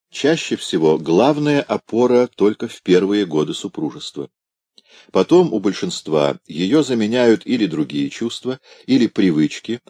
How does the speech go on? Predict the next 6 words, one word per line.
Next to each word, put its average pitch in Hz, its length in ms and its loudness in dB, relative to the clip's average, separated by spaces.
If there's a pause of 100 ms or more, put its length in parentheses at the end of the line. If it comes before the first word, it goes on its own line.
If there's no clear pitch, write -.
(220)
или 143 280 6
родительские 117 840 0
обязанности, 82 840 -6 (240)
или 123 220 4
покорность 87 840 -2
судьбе, 82 640 -2